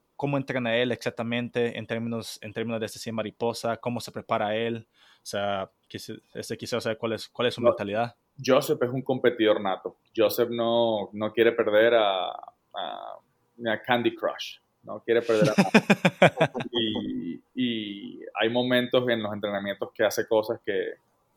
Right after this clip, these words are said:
Speaker 2: que te quedas veinte de cien de patada,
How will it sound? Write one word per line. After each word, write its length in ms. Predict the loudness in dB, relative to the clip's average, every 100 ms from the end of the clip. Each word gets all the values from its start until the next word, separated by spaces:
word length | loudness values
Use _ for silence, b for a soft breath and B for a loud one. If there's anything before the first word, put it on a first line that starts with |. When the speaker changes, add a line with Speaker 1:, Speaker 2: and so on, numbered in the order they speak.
| -8
Speaker 2:
que 240 | -6 -6 -10
te 100 | -6
quedas 280 | -2 -2 -4 _ _ -18 -18 _ _ _
veinte 260 | -4 2 2
de 160 | 2
cien 300 | 0 -2 -2
de 100 | -4
patada, 600 | -4 -4 -2 0 0 -2